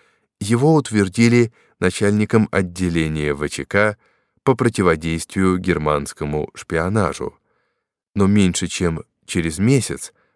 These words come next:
после Брестского мира отделение ликвидировали. Какая борьба с германским шпионажем, если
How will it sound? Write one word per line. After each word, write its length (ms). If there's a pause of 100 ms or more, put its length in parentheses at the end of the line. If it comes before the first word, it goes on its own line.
(140)
после 300
Брестского 580
мира 500 (500)
отделение 920
ликвидировали. 1080 (460)
Какая 420
борьба 680 (100)
с 80
германским 600
шпионажем, 800 (360)
если 520